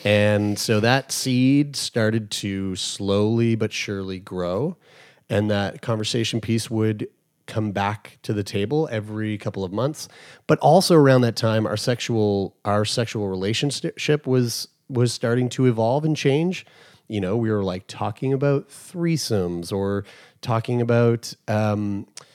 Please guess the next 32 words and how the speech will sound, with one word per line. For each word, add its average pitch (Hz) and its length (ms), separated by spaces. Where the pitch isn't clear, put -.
it, 117 240
going, 117 380
there 117 100
was, 110 100
like, 104 120
a 101 40
sex, - 400
sex - 320
club, 90 320
like, 90 160
right 95 300
down 98 260
the 92 80
street 98 400
from 92 160
where 90 140
I 92 80
lived. 95 460
And 92 420
those 117 400
types 127 200
of 107 100
things 110 200
started 107 220
to, 101 80
like, 95 160
creep 120 360
into 127 280
our 98 120
sexual 92 360
relationship, 90 600
which 101 160